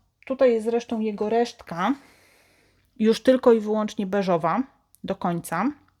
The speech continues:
czyli to, co jest u mnie na dole, ale ponieważ potrzebowałam czegoś, co nie będzie takie jednoznaczne, to do tej nitki została dodana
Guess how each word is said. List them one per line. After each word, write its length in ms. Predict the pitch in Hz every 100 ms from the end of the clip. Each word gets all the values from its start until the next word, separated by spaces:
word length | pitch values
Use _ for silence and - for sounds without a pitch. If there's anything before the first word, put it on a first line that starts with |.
| _ _
czyli 240 | - 202 196
to, 140 | 226
co 120 | 220
jest 200 | 196 185
u 60 | -
mnie 200 | 196 190
na 140 | 185
dole, 360 | 180 160 151 202 - - - - - - - -
ale 220 | - 226 226
ponieważ 420 | 226 240 339 311
potrzebowałam 800 | - 247 247 214 214 247 254 233
czegoś, 340 | 247 240 240
co 140 | - 220
nie 140 | 214
będzie 320 | 208 233 240
takie 400 | 233 214 - 220
jednoznaczne, 1700 | 208 196 220 233 208 208 214 214 196 190 202 202 - - 185 175 269 403 _ _ _ _ _ _ _
to 340 | - 311 403 262 -
do 180 | 277
tej 300 | 349 294 247
nitki 680 | 214 214 208 - - 175 220 370 _ _ -
została 580 | 196 185 - 392 427
dodana 760 | 302 240 202 202 180 156 156 254